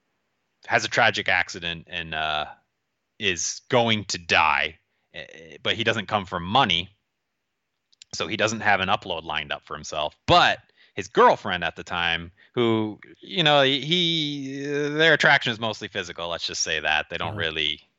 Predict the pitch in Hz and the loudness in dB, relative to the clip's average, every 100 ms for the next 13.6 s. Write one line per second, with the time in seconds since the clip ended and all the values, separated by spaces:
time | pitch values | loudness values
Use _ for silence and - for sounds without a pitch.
0 | _ - 90 78 78 80 80 92 80 82 | _ -4 0 2 0 -2 -4 -6 -6 -4
1 | 87 101 135 113 104 101 104 90 80 76 | -4 -4 -6 -6 -2 -2 -2 -2 -2 -4
2 | _ - - 80 - 202 240 104 95 - | _ -20 -8 0 4 6 4 4 -2 -2
3 | 78 76 - _ _ - 98 92 147 196 | -6 -6 -18 _ _ -10 -6 -2 0 2
4 | 170 117 90 90 85 87 82 76 - 87 | 2 0 -2 -4 -6 -4 -6 -8 -10 -10
5 | 80 76 _ _ - 123 - 110 92 95 | -10 -14 _ _ -4 -4 0 -2 -2 -4
6 | - 85 - 85 85 82 - 90 85 92 | -4 -4 -4 -6 -6 -6 -6 -8 -6 -4
7 | 85 82 76 76 98 87 90 80 90 98 | -4 -6 -8 -6 -4 -2 -2 0 2 0
8 | - 85 73 71 76 - 73 76 - 90 | 0 0 0 -2 -8 -8 -6 -6 -4 -2
9 | - - 98 95 92 92 82 82 80 - | 2 2 2 0 0 -2 -4 -4 -6 -6
10 | 85 73 71 - 80 73 - - - - | -6 -8 -8 -8 -6 -4 -6 -8 -12 -20
11 | - - - - 107 87 107 87 78 - | -20 -20 -20 -8 -4 -2 -4 -4 -8 -14
12 | _ _ - - _ - 107 95 92 90 | _ _ -20 -20 _ -2 2 4 4 4
13 | - 170 156 131 117 - | 4 6 6 4 0 -6